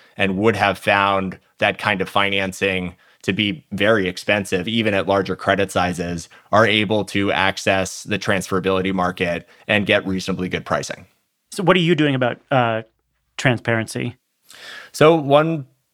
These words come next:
Speaker 1: big place that we started was this report,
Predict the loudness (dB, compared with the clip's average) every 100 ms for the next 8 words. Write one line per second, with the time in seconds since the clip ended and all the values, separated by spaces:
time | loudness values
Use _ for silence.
0 | _ 2 2 -2 -4 0 2 0 -2 -2
1 | 0 2 2 2 0 -2 -2 0 0 -6
2 | -8 -8 -8 -2 0 0 -2